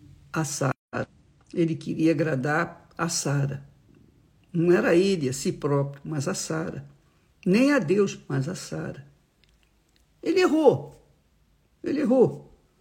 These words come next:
Porém, errou por conta da sua natureza humana. Nós erramos também. Nós falhamos também. Todos nós somos susceptíveis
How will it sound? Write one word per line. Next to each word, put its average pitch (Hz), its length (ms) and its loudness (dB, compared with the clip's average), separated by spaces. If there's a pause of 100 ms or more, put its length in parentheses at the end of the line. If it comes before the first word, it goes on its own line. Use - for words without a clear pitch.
(360)
Porém, 277 560 4 (840)
errou 247 420 4
por - 280 -10
conta 190 480 -2
da 175 240 -4
sua 190 400 -4
natureza 190 1300 0
humana. 160 520 0
Nós 240 420 2
erramos 240 680 0
também. - 460 -8 (1120)
Nós 220 180 0
falhamos 214 760 2
também. - 380 -4
Todos 262 480 -2
nós 175 340 0
somos - 540 -4 (180)
susceptíveis - 1400 -4